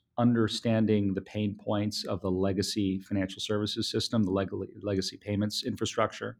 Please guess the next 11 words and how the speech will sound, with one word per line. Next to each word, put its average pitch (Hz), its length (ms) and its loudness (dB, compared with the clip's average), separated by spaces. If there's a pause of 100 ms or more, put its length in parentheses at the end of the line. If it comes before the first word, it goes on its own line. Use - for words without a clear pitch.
how 113 240 2
you 104 260 4
can 95 400 2
leverage 104 400 2
crypto 92 480 0 (500)
technology, 95 920 2
Rails, 95 520 0
blockchain, 92 480 -2
et 92 80 -6
cetera, 104 340 2
to, 92 400 -2